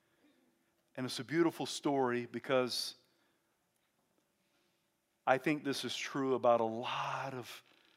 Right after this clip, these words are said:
Christians in church today. That wonderful people who absolutely love Jesus, love worship, love, but like these disciples, they had not received Holy Spirit.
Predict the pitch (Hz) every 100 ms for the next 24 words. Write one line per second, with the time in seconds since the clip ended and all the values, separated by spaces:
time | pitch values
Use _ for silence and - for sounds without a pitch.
0 | _ - 135 - 120 120 - 185 - -
1 | - 98 - _ _ _ _ _ _ _
2 | _ _ _ _ _ _ _ _ _ _
3 | _ _ _ _ _ _ _ _ 131 127
4 | - 117 127 123 127 156 156 - 139 -
5 | 151 151 147 139 127 - - - - 143
6 | 127 135 131 120 123 139 123 127 131 120
7 | 139 - 139 135 135 131 135 - - 135
8 | 139 - - - _ _ _ _ _ _
9 | _ _ _ _ _ _ _ _ _ _
10 | _ _ _ - 143 143 135 175 175 135
11 | - 123 123 127 120 117 117 117 110 107
12 | - 165 135 98 - _ _ _ _ _
13 | _ _ _ _ _ - 110 98 - 117
14 | 104